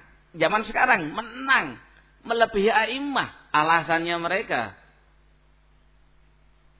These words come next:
Ini penting.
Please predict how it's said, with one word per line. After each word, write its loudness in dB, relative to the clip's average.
Ini -2
penting. -2